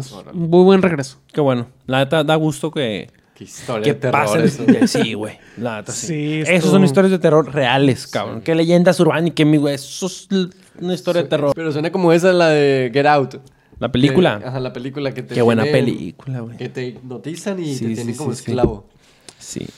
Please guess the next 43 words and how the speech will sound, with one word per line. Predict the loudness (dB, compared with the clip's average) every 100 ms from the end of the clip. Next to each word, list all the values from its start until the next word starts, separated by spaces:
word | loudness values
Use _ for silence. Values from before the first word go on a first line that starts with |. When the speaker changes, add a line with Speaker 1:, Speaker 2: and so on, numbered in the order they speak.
| -2
Speaker 3:
¿Has | 2
visto | 2 2 0
esa |
película, | 0 4 6
Roberto? | 6 4 4 4
Speaker 2:
No, | 6 6
no | 6
la | 6
he |
visto, | 4 2
güey. | 0 2
Speaker 3:
Ah, | 4 4
es | 2
que | 0 0
no | 2
te | 0
gustan | -2 -2 -2
esas | -2 -6
películas. | -8 -10 -10 -2 -2 0
Gente, | -2 2 4
vean | 4 0
esa | -2
película | -2 0 2
también. | 2 2 0 -6
Speaker 1:
No | -8 2
te |
Speaker 3:
Vean | 4 4
Speaker 1:
gustan. | 2 2
Speaker 3:
la |
de | 2 2 0 -2 -4 -8 -12 _ _ -2
Hunger | 4 6
Games | 6 4
del | 4
cine | 6 6 4 4
y | 4 4
llegan | 4 4 4
a | 2
su | 4
casa | 4 2 0
en | 0
H | 4
B | 4
O | 4